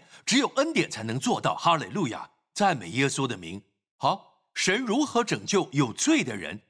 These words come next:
神怎么能允许一个全然圣洁的神让有罪的人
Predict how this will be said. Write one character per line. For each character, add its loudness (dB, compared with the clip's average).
神 0
怎 -2
么 0
能 2
允 2
许 -2
一 2
个 2
全 2
然 2
圣 0
洁 2
的 2
神 0
让 2
有 0
罪 2
的 2
人 -6